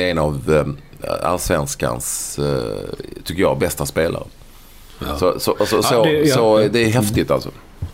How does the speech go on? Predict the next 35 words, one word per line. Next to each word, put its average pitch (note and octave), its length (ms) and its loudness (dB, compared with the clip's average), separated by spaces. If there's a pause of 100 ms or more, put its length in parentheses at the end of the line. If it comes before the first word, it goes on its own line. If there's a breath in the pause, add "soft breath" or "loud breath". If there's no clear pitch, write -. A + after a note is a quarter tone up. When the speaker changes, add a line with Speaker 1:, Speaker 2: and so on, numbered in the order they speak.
(680 loud breath)
Speaker 2:
Vi B2 100 2
vet B2+ 260 2
alltså A#2+ 260 2
inte B2+ 160 2
hur G#2+ 100 4
matchen A2+ 440 2
ikväll G2 520 2
i, G2+ 420 0
i A2+ 240 2
Istanbul F#2+ 560 0 (180)
slutar. - 520 0 (200)
Det, G#2+ 300 2
men A2 340 0 (520 loud breath)
so F3+ 320 4
far, B2+ 400 2
so, C3+ 440 2
jag C#3 280 4
tycker, B2+ 300 2
hittills G2+ 460 0
så A2 100 0
tycker A#2 240 0
jag G#2+ 80 2
det G2+ 40 2
har G2 80 2
varit G#2+ 400 0
jätteroligt A2+ 640 0
att F#2 220 0
följa G2+ 320 -2
dem, - 180 -2
och F#2 60 0
jag G#2 280 0 (240)
önskar A2 320 0
dem G#2 120 0
all G#2 180 0
lycka. A2+ 260 -2